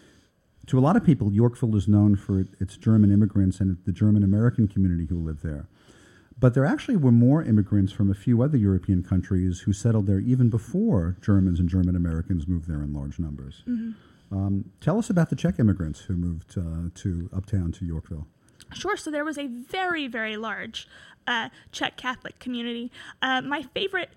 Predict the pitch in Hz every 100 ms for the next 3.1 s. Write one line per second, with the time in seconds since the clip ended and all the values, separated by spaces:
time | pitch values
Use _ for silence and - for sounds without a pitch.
0 | _ - 339 - - 277 - 262 - 294
1 | 269 247 240 269 294 277 254 254 262 247
2 | 220 - 226 240 233 226 254 - 392 311